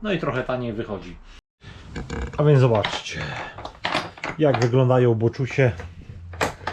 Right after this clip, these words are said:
po dwóch godzinach wędzenia. Wezmę lampkę, już ciemno jest. Mam nadzieję, że to dobrze widać.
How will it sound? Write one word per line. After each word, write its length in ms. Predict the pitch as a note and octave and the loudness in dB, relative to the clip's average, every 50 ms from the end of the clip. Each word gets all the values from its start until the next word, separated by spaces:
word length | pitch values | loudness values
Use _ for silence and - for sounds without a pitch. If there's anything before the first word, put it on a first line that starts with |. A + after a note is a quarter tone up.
| - - - - - - - - - - - - - | -10 -12 -16 -18 -20 -20 -20 -18 -16 -14 -10 -2 0
po 100 | A#2 G#2 | 0 2
dwóch 300 | F2+ G#2 C#3 C#3+ A2+ F#2+ | 4 6 6 6 6 6
godzinach 600 | A#2+ B2 G#2+ F#2+ A#2+ B2 B2 A#2+ A2+ - - - - - - - - - - - - - - - - - - - - - - - - - - - - - - | 4 4 4 4 2 2 2 2 0 -2 -6 -14 -14 -12 -12 -12 -12 -14 -16 -16 -16 -16 -12 -10 -10 -10 -10 -10 -12 -12 -12 -14 -16 -16 -16 -16 -16 -12 -6
wędzenia. 580 | - A#2 A2+ A2 G2 A2 G#2+ A2 B2 D3 D3 D3+ - - - - - - - - - - - - - - - - - A2+ | -2 0 0 0 2 0 2 2 4 4 2 2 0 -6 -14 -16 -18 -18 -18 -18 -18 -18 -18 -20 -20 -20 -18 -16 -14 -14
Wezmę 280 | G#2 F#2 G2 G#2 G2+ | -10 -8 -8 -6 -6
lampkę, 540 | G2 F#2+ F#2 F2+ - - - C#3 C#3 G#2+ G2+ - - - - - | -6 -6 -8 -8 -10 -10 -8 -8 -8 -8 -10 -14 -16 -18 -16 -12
już 220 | B2+ B2 - - - | -10 -10 -10 -10 -8
ciemno 340 | - C3+ C3 A2+ G#2+ G2 | -6 -4 -2 -2 -2 0
jest. 360 | G2 A2 B2 A#2+ - - - - - - - - - - - - - - - - - - | 0 0 0 -2 -4 -8 -12 -10 -10 -10 -8 -8 -10 -10 -12 -12 -12 -12 -10 -10 -8 -6
Mam 140 | - A#2 A2+ | -2 0 0
nadzieję, 320 | G#2+ G2+ G2 G2 G#2+ G2+ F#2+ | 2 2 0 0 0 0 0
że 140 | F#2+ - | 0 -2
to 120 | - G2+ F2 | -2 -4 -2
dobrze 340 | E2+ G2+ F2+ E2+ E2+ E2+ D#2 | 0 0 2 2 2 0 0
widać. 520 | D#2+ E2 E2 F#2+ A2 B2+ - - - | 0 -2 -2 -2 -2 -2 -4 -6 -10